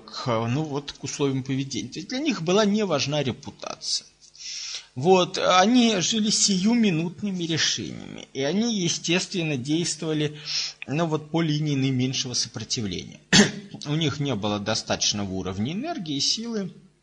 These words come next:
уверенности в себе, чтобы переламывать обстоятельства, и они, значит, поджимали хвостик и, значит, вот ложились под обстоятельства в любой момент, в любой ситуации.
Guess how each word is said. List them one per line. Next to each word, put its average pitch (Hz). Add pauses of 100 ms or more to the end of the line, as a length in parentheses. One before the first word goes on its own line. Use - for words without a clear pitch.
(460)
уверенности 107
в -
себе, 208 (340)
чтобы 175
переламывать 131
обстоятельства, 214
и 160
они, 160
значит, 139
поджимали 113
хвостик 208
и, 147
значит, 117
вот 104
ложились 107
под -
обстоятельства 107
в 87
любой 90
момент, 95
в 90
любой 76
ситуации. -